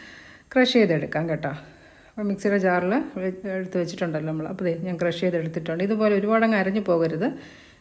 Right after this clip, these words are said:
ദേ ഇതുപോലെ വേണം ഒന്ന് റെഡിയാക്കി എടുക്കാനായിട്ട്. അപ്പോൾ ഇനി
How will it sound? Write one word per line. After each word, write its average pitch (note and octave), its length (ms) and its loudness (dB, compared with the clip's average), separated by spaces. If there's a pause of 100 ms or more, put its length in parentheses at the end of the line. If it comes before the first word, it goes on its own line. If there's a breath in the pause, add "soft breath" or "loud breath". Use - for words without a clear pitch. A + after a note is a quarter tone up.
(120)
ദേ A#3 140 2
ഇതുപോലെ A#3 420 6
വേണം F#3+ 260 4
ഒന്ന് F#3 160 4 (220)
റെഡിയാക്കി E3+ 440 2
എടുക്കാനായിട്ട്. D#3+ 640 0 (920 soft breath)
അപ്പോൾ B3 200 6
ഇനി A#3+ 100 8